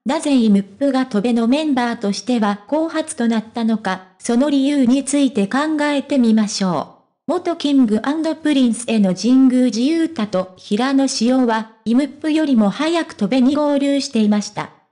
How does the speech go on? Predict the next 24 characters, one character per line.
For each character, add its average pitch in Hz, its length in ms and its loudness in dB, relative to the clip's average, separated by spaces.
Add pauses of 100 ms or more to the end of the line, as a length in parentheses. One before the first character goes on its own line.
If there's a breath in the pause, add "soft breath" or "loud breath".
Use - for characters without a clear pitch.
(180)
さ 320 160 -2
ら 311 140 0
に、 208 480 0
彼 320 260 -2
ら 262 140 0
は 196 320 -4
十 302 240 0
分 320 260 -2
な 208 140 2
人 247 300 4
気 233 180 -2
を 202 100 2
持 233 140 2
っ - 20 -4
て 214 240 -6
お 202 60 0
り、 - 400 -8
す 330 160 -4
で 320 160 0
に 247 100 4
楽 208 300 -6
曲 233 420 -2
を 208 240 -2
発 202 180 -2